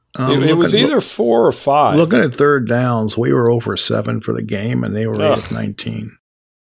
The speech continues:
Speaker 2: Yeah, I mean, you know, and, and you know what? That's not a horrible number, eight of nineteen. I mean, they stopped them eleven different times. But, Mike, what were we? What'd you say we were?
Speaker 1: Zero for seven.
Speaker 2: Zero for seven. So we were,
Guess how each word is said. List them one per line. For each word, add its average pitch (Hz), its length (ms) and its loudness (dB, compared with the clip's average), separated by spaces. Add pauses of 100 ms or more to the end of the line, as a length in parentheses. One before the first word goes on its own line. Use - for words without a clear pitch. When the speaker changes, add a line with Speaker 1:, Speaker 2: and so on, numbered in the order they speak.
(140)
Speaker 2:
Yeah, 117 460 -2
I - 180 -8
mean, 123 540 -2
you 143 180 -6
know, 151 100 -2
and, 175 280 -4
and 180 180 0
you 185 60 4
know 202 100 0
what? 233 460 -4
That's 175 260 -4
not 277 180 -4
a 208 60 0
horrible 170 560 2
number, 147 380 0
eight 165 260 2
of 156 140 -2
nineteen. 156 560 -2
I 107 40 0
mean, 120 200 -2
they 131 160 0
stopped 110 420 -2
them 131 160 0
eleven 165 640 -2
different 151 380 -6
times. 165 180 -6
But, 131 240 -6 (440)
Mike, 170 320 0
what 143 260 0
were 220 160 0
we? 269 480 -4
What'd 165 220 -6
you 202 60 -4
say 208 200 2
we 202 160 0
were? 220 380 -6 (200)
Speaker 1:
Zero 127 280 2
for 120 120 -4
seven. 117 380 -2 (380)
Speaker 2:
Zero 226 240 -2
for - 160 -8
seven. - 580 -2
So - 160 -2
we 202 220 0
were, 214 320 2